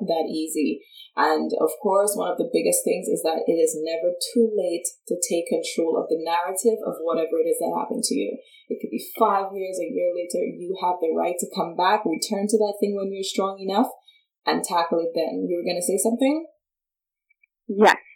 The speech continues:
Speaker 1: Yeah.
Speaker 2: I was going to say, just to kind of clarify without saying too much of the story, but for people, whoever is listening, women, men, anyone in between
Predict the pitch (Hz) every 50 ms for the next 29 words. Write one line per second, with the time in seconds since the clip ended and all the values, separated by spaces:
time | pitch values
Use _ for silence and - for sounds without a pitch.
0 | - - - - - - 180 185 196 208 226 226 202 202 196 196 208 - 196 190
1 | - 196 180 170 165 - 190 202 202 - _ _ _ - - 202 180 - - -
2 | 190 180 180 180 170 - - - - 180 175 165 170 170 - 175 170 170 160 160
3 | 165 160 165 160 - - _ _ _ - 180 170 165 165 160 - - 185 175 156
4 | 156 - - 165 165 156 151 - - 151 160 165 175 175 - 170 156 - - 180
5 | 175 - 190 185 - 185 180 175 - - - - - - - - - - - _
6 | 190 185 185 175 175 175 175 175 170 165 - - - 180 170 170 180 175 165 -
7 | _ 180 175 170 170 165 160 160 156 156 156 151 - - 170 170 175 170 165 170
8 | 170 170 165 170 170 165 160 165 160 160 165 170 170 170 170 170 165 170 170 165
9 | - - - 170 165 160 156 156 151 151 151 151